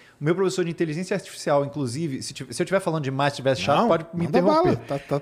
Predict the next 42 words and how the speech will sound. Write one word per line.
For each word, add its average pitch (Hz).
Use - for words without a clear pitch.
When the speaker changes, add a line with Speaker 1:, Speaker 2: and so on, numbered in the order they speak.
Speaker 2:
beleza. 214
Speaker 1:
O 175
meu 170
professor 175
de 170
inteligência 175
artificial, 180
ele, 165
ele 165
falou, 160
"Você -
parou 127
de 123
estudar, 117
né?" 110
Eu 120
falei, 123
"É, 98
parei, 95
porque -
eu 107
tô, 107
tô -
no 101
estágio -
<laughs> 113
agora." -
Eu, 147
eu, 156
quer 262
dizer, 151
eu 139
diminuí 226
o 165
ritmo, 131
né? 139
Porque 117
eu 143
Speaker 2:
Claro. 123
Speaker 1:
tinha 151
mandado, 156
tipo, 139